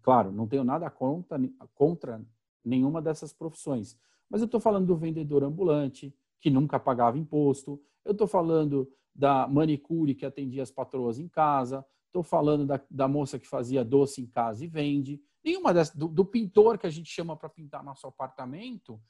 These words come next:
e a gente quer a nota fiscal pra incluir lá como benfeitoria no nosso imposto de renda e não tem, porque ele é pequeno, entre aspas.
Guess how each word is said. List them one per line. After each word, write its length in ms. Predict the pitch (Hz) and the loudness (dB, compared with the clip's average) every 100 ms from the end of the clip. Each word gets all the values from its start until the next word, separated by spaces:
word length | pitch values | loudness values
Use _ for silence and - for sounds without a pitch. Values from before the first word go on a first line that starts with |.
| _ | _
e 60 | 139 | -6
a 40 | |
gente 280 | 143 175 - | -4 -6 -6
quer 180 | - 220 | 0 2
a 100 | 226 | 2
nota 260 | 160 160 | 0 -2
fiscal 340 | 147 - 147 143 | -8 -8 -6 -4
pra 160 | 143 | -4
incluir 400 | 139 - 139 160 | -8 -4 0 2
lá 160 | 143 139 | 4 2
como 240 | - 139 | 2 -6
benfeitoria 680 | 127 131 127 135 123 131 131 | -6 -8 -8 -12 -10 -8 -6
no 100 | 123 | -8
nosso 240 | 123 123 | -12 -14
imposto 240 | 131 131 123 | -16 -16 -14
de 100 | 131 | -14
renda 160 | 175 | -12
e 20 | 190 | -12
não 160 | 220 | -14
tem, 300 | 208 190 190 _ _ _ - | -8 -8 -8 _ _ _ -10
porque 220 | 143 - | -6 -2
ele 120 | 151 | 0
é 20 | |
pequeno, 680 | 156 160 _ 165 156 123 117 _ _ | 0 -6 _ 2 4 2 -2 _ _
entre 300 | 117 110 120 | -20 -12 -10
aspas. 500 | 104 101 _ _ | -8 -12 _ _